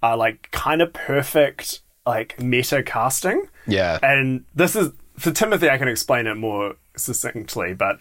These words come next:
Speaker 1: this Oscar Isaac ride, I'm taking you on as I think of it in real time.
Speaker 2: Go.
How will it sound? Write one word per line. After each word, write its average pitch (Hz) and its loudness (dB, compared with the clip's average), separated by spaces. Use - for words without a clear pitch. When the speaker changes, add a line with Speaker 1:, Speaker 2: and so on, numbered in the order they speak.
Speaker 1:
this 127 0
Oscar 135 2
Isaac 104 2
ride, 92 0
I'm 101 -4
taking 139 -2
you 120 4
on 107 4
as 104 0
I 107 2
think 117 -4
of 107 -6
it 95 -2
in 90 -6
real 92 -2
time. 92 -4
Speaker 2:
Go. 104 0